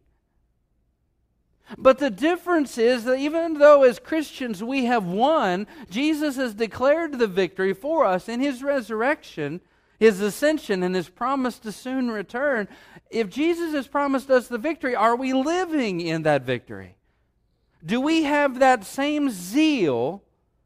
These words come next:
to say, "I want to go out and be a part of what God is doing because I want to play for and with the team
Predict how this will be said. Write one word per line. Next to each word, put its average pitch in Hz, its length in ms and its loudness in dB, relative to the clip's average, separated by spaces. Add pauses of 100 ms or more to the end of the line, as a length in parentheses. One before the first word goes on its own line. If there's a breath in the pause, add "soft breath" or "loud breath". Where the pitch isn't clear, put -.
(480)
to 254 120 0
say, 277 300 6
"I 269 180 4
want 320 240 4
to 254 60 -2
go 262 300 4
out 269 300 4
and 226 140 0
be 254 140 -2
a 226 80 4
part 269 480 2
of 226 120 0
what 226 300 0
God 240 260 2
is 240 160 -4
doing 254 360 -4
because 214 240 -4
I 233 160 -4
want 302 240 -2
to 233 120 -4
play 269 440 0 (180 soft breath)
for 277 400 2
and 214 260 -6
with 262 300 -6
the 247 100 -6
team 208 640 -4